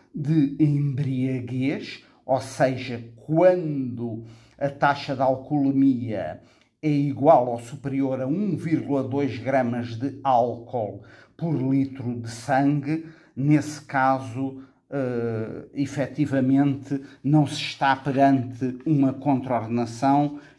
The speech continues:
é um crime e é um crime que não é abrangido pela lei de amnistia. A reter é que estas infrações rodoviárias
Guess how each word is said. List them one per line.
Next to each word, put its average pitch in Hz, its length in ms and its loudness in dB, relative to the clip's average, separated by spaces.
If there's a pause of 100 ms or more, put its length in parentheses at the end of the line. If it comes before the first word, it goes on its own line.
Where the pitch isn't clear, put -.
(140)
é 151 140 4
um 139 160 4
crime 135 520 2
e 135 140 0
é 127 40 4
um 120 160 0
crime 131 500 -2 (180)
que 151 120 -2
não 139 280 6
é 139 120 6
abrangido 127 920 -4 (400)
pela 131 540 4
lei 139 340 0
de 147 380 -2
amnistia. 120 800 -2 (360)
A 156 60 2
reter 156 960 2
é 135 140 0
que - 600 -4 (120)
estas 143 480 0
infrações 123 760 0 (240)
rodoviárias 135 1700 2